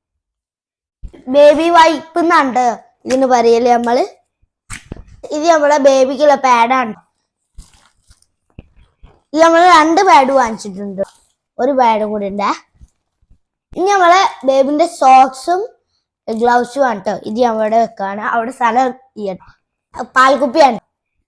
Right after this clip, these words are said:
ഇതും ഇവിടെ വെക്കാം. ഇത് നമ്മളെ ഷൂസ് ആണ്, ഷൂസ് ഇതിന്റെ ഉള്ളിൽ തന്നെ നമുക്ക് ഇടാം. ഈ ഷൂസ് വെളിച്ചെണ്ണ ആണ് ട്ടോ ഇത്. ഇതും ഒരു ബേബി സോപ്പാണ്. ഇത്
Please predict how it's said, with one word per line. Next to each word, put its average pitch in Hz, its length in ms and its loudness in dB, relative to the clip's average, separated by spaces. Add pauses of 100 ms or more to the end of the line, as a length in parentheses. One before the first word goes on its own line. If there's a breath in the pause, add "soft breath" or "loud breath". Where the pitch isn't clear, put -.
(840)
ഇതും 202 440 -14 (100)
ഇവിടെ 190 260 -6
വെക്കാം. 170 420 -14 (300)
ഇത് 269 120 -2
നമ്മളെ 359 300 4
ഷൂസ് 240 480 -2
ആണ്, 233 120 -4 (1160)
ഷൂസ് - 400 -12 (1600)
ഇതിന്റെ 262 300 -4
ഉള്ളിൽ 294 240 4
തന്നെ 277 160 -2
നമുക്ക് 262 260 -4
ഇടാം. 220 220 -4 (760)
ഈ 196 100 -16
ഷൂസ് 190 220 -12 (200)
വെളിച്ചെണ്ണ 269 560 -4
ആണ് 226 120 -10
ട്ടോ 220 140 -4
ഇത്. 247 120 -4 (1160)
ഇതും 320 320 -2
ഒരു 370 200 6
ബേബി 302 360 6
സോപ്പാണ്. 294 440 4 (1900 soft breath)
ഇത് 294 120 -2